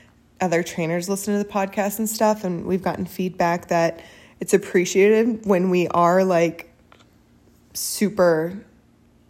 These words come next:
transparent and honest also about, like, this type of work is not always <laughs> rainbows and butterflies. Like, we love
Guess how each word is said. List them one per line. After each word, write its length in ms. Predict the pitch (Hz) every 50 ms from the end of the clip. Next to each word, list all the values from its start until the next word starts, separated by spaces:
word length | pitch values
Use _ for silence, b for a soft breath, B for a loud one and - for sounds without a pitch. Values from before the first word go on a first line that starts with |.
| _ -
transparent 1000 | - - - 185 175 180 - - - - 247 254 233 208 196 175 165 170 - - - - -
and 440 | 165 165 160 160 160 165 170 170 - B B B B B B
honest 380 | 190 190 175 185 190 - - 185
also 400 | 170 180 180 - - 180 170 170
about, 340 | 165 160 160 165 - -
like, 300 | 143 160 160 151 - - b b b b b b b b b b b b b _ _ _ _ _ _ _ -
this 640 | 185 175 185 220 240 226 - - - - - - _ _ _ _ _ -
type 440 | - - - 226 220 226 226 - -
of 200 | 170 175 170 156
work 520 | 143 135 139 156 160 196 214 208 - - -
is 180 | - 196 190 196
not 240 | 190 190 180 - -
always 280 | 180 170 160 160 - - -
<laughs> 80 | - -
rainbows 340 | 190 156 175 151 151 - 175
and 80 | 165
butterflies. 720 | 165 156 143 143 175 - - 156 139 113 - 170 - -
Like, 240 | 185 165 147 - - B B B B B B B
we 200 | 202 226 226 208
love 640 | 180 160 165 175 151 156 156 175 180 175 175 -